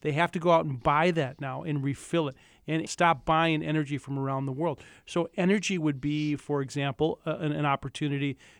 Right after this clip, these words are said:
to add to your portfolio. Healthcare. People are still going to go and, and get healthcare.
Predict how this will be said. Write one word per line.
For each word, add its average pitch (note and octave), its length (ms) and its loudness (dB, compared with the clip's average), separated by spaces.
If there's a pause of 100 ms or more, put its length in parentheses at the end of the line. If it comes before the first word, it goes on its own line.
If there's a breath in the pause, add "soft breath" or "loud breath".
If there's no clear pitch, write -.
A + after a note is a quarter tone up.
to - 260 -4
add D3+ 200 0
to D3 100 -6
your C#3 100 0
portfolio. C3+ 580 -4 (140)
Healthcare. E3+ 400 -2 (260 soft breath)
People F#3 280 -2
are E3+ 100 4
still E3 380 -2
going D#3 240 -2
to - 100 -10
go C#3+ 380 -4
and, C#3 340 -4 (320 soft breath)
and C#3 240 -4
get D3+ 180 2
healthcare. C#3+ 500 -2